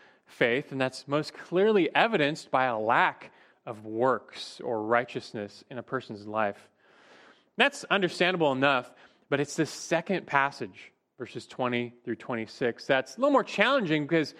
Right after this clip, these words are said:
James now uses terms like justified. So he's using the same term that Paul used now. And James also uses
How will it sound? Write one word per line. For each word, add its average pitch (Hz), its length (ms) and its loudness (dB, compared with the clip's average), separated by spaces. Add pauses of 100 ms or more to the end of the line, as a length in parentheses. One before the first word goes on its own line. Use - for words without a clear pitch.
(340)
James 185 420 2
now 208 140 4
uses 196 580 2
terms 208 480 -2
like 165 340 2 (300)
justified. 120 920 0 (520)
So 139 80 -6
he's 131 100 -2
using 180 220 2
the 165 100 4
same 180 540 0
term 196 340 0
that 135 160 2
Paul 123 240 0
used 110 300 -6
now. 98 240 -6 (480)
And 151 180 0
James 196 320 2
also 202 300 4
uses 185 520 0